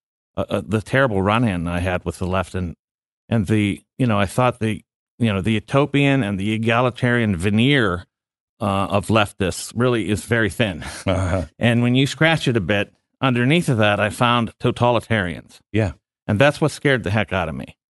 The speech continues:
Speaker 1: And that really is what caused my political conversion.
Speaker 2: I've had, um, I've had a, um, daughter of one of the communists that was arrested during the, you know, communist trials,
Speaker 1: Yeah.
Speaker 2: uh, you know, from Hollywood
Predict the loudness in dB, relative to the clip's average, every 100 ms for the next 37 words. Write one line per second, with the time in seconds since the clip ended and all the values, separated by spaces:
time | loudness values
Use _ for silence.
0 | _ _ _ -2 2 2 2 0 0 0
1 | -2 -4 -2 -2 -2 -2 -4 -6 -8 _
2 | _ _ -2 2 2 0 -6 -4 -4 -4
3 | -6 -10 -20 _ _ -4 -2 0 0 0
4 | -2 -6 -6 -2 -2 -4 -4 -6 -4 -2
5 | -2 -4 -4 -4 -2 -2 -4 -6 -6 -6
6 | -8 -12 -14 -6 0 0 0 -2 -2 -6
7 | -2 0 0 -4 -6 -6 -6 -4 0 2
8 | 0 -2 -6 -6 -8 -8 -10 -8 -2 0
9 | 0 -2 -4 -4 _ -4 0 2 2 2
10 | 0 -2 _ -10 -2 -2 0 0 0 -2
11 | 0 2 4 6 4 2 -2 -2 -4 -2
12 | -2 2 0 0 -6